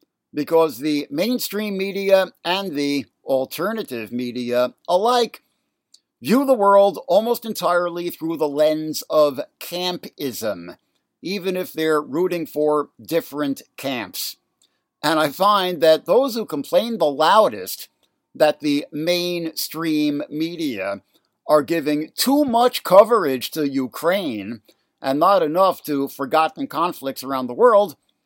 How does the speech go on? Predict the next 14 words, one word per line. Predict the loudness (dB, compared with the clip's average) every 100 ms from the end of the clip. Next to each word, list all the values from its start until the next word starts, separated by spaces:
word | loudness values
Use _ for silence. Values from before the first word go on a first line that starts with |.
| _ _ -20 _ _
are | 2 4
actually | 4 0 -4 -6 -6
the | -6
people | -6 -8 -2 -2 -2 -4
who |
will | -6 -6
take | -2 -2 -2 -2
the | -2
least | -2 -4 -2 -4 -6
interest | -4 -4 -4 -8 -8 -10 -14 _ _ _
in | -8 -6 2
what | 2
is | 2 0
happening | 0 0 -2 -4 -4